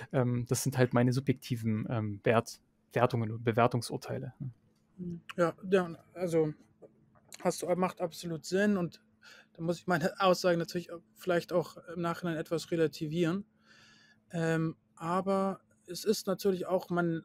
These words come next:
Speaker 2: eigenen subjektiv-, also mein, die Aussage, die ich eben getroffen habe, ist meinen eigenen subjektiven Erfahrungen der letzten zehn Jahre sozusagen geschuldet.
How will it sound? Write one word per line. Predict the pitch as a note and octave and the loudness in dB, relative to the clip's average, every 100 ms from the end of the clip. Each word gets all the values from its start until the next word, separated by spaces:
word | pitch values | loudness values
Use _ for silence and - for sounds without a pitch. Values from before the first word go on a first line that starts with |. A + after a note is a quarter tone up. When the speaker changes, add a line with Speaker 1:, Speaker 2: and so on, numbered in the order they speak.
| _ | _
Speaker 2:
eigenen | F#3 F#3+ F#3+ E3 | 2 4 4 2
subjektiv-, | E3+ E3 D3 F#3 E3+ | 0 -2 -2 0 0
also | E3 D#3+ | 2 2
mein, | D#3+ D#3+ | 0 0
die | E3+ | 0
Aussage, | G3 - F#3+ F3+ | 0 -2 0 0
die | |
ich | D#3+ | -2
eben | F3 E3 | -4 -6
getroffen | - G#3 - G3 | -4 -6 -4 -4
habe, | F#3 F3+ F#3+ | 0 0 -2
ist | - - | -6 -4
meinen | D#3+ D#3 | -2 0
eigenen | E3+ F3+ F#3 F3 F3 F#3 | 2 2 4 0 -2 -4
subjektiven | E3+ F3+ - D#3 F#3+ E3 | -4 -4 -4 -6 -4 -4
Erfahrungen | D3+ - F3 F#3+ G3 F3+ | -4 0 4 4 4 0
der | D#3+ | 2
letzten | E3 - D#3+ | 0 -2 -8
zehn | - E3 D3+ | -6 -4 -2
Jahre | D3+ E3 F#3+ | -2 -2 -4
sozusagen | F#3+ F#3 - F3 F3+ F3+ - | -6 -8 -6 -6 -6 -10 -12
geschuldet. | D#3+ E3+ F3 G#3 | -6 0 0 0